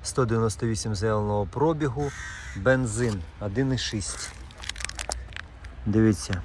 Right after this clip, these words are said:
механіка, ось такий шкіряний салон з тканевими вставками. Дякую, хтось нам його, ага, відкрив.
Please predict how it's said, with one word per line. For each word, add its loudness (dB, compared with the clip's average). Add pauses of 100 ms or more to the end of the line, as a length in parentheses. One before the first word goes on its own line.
механіка, 6 (1200)
ось 0
такий 8 (420)
шкіряний 8
салон 4 (300)
з -6
тканевими 8
вставками. 6 (1600)
Дякую, 8 (720)
хтось -4
нам 2
його, 2 (600)
ага, 2 (2000)
відкрив. 0